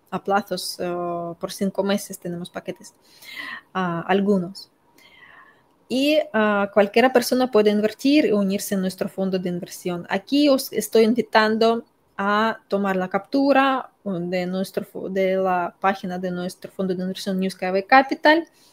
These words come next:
y invito a solicitar enlace de registro a la persona que os invitó a esta presentación, que os compartió esta información,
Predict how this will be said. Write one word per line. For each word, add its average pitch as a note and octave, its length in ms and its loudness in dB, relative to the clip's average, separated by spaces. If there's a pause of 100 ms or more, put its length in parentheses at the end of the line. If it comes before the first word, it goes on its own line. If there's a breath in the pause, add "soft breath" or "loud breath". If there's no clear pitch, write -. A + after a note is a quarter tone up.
(160 soft breath)
y B3+ 320 0
invito G#3+ 440 2
a A3 60 4
solicitar G#3+ 840 2
enlace G3 380 0
de A3 100 2
registro A#3 440 0
a F3+ 40 2
la F3 140 -2
persona G3+ 600 -6 (500 soft breath)
que G3 140 -2
os F#3+ 200 -2
invitó F#3+ 800 6 (120)
a F#3 120 -2
esta F3+ 260 -4
presentación, A#3+ 920 2
que - 160 -8
os F3+ 140 -6
compartió G3 680 2
esta G#3+ 200 -4
información, C#4+ 920 2